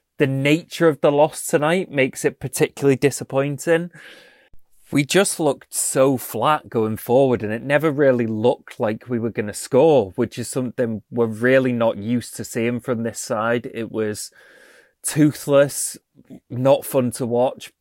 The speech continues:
but the fact I'm seeing Liverpool fans on social media saying things like, "We're finished." Again, I'm begging people to look at the wider context here of all the players that are out. Also,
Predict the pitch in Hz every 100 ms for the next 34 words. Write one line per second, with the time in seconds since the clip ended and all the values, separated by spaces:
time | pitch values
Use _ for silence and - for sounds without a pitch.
0 | _ 131 120 113 - - - _ - 127
1 | 127 165 160 160 139 - 151 123 123 123
2 | 120 131 113 - 123 117 117 110 - 123
3 | 110 117 113 123 117 113 - 117 107 -
4 | 110 104 107 107 123 117 113 - 123 120
5 | 98 - - - - - - _ - 127
6 | - 190 160 123 117 131 - 147 139 143
7 | 127 135 - 123 - 120 123 - 117 110
8 | 117 120 110 - 120 113 - 123 - -
9 | 113 110 104 110 107 - 120 107 104 -
10 | 113 101 104 104 98 95 _ _ - 127
11 | 131 120 - 113 107 104